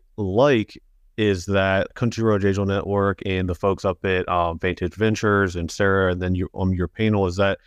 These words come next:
and tying this back to the federal contract, like, West Virginia, um, you know,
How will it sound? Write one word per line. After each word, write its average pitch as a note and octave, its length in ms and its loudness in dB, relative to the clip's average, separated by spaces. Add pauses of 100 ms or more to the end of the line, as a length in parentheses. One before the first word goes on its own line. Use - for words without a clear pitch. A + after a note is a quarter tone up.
(440)
and F#2+ 160 -2
tying G#2+ 260 0
this G2+ 140 -2
back G2 220 0
to G2 100 -6
the F2+ 80 -2
federal F#2 260 0
contract, G2 540 -2
like, F#2 160 -4 (100)
West A#2 280 -2
Virginia, A2 440 0
um, F#2+ 240 -4 (320)
you A#2 80 -2
know, G#2+ 160 0